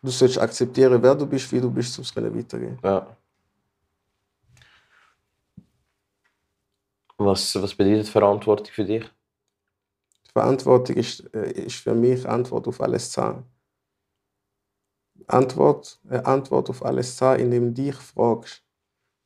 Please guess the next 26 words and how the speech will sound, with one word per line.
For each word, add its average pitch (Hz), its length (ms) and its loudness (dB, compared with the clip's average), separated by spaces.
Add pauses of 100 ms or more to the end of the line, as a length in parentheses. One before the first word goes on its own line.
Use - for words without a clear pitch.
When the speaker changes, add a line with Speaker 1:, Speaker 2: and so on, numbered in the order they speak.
Speaker 1:
wieso 139 680 2 (1000)
und 120 240 2
indem 120 400 2
du 147 400 0 (480)
mit 127 160 -2
Liebe 127 320 4
handelst. 123 560 -4 (1800)
Weil 127 120 4
Liebe 127 280 6
ist 123 140 -2
die - 40 -2
Antwort 120 380 0
auf - 140 -10
alles. - 420 -8
Speaker 2:
Ja. 92 200 -6 (1200)
Jetzt, - 440 2 (1400)
das 87 160 -4
haben 92 160 4
wir 85 100 2
vorher 85 280 4
schon 82 160 -6
besprochen, - 560 -4 (100)
Speaker 1:
Mhm. 123 320 -6 (320)
Speaker 2:
dass - 220 0
ich 87 200 -4
möchte - 600 0